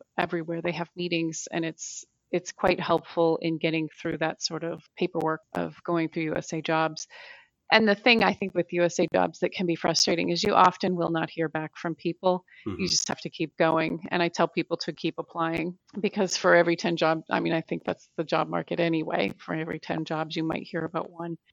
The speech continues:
Speaker 1: Eh, but it is, yeah, I think that's a common complaint. It's very frustrating to apply because you really, very rarely do you get contact back. And it can seem, yeah.
Speaker 2: Yeah, I've also wondered about,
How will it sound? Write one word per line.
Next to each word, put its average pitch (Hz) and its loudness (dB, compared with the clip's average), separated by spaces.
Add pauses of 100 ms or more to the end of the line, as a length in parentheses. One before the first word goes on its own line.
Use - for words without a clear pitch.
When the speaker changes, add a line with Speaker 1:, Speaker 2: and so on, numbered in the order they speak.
(400)
Speaker 1:
Eh, 185 -4
but 175 2
it 131 4
is, 170 0
yeah, 175 0
I 165 2
think 190 -2
that's 170 0
a - -4
common 165 -6
complaint. 170 -8
It's - -14
very 170 -2
frustrating 170 -6
to - -10
apply 165 -4
because 175 -8 (140)
you 175 -6 (340)
really, 190 2 (120)
very 175 4
rarely 160 2
do 165 -4
you 156 -4
get - -6
contact - 2
back. - 2 (180)
And 190 6
it - 0
can 202 0
seem, 160 0 (180)
yeah. 160 -6 (120)
Speaker 2:
Yeah, 143 6
I've 147 2
also 117 6
wondered 101 2
about, 87 -2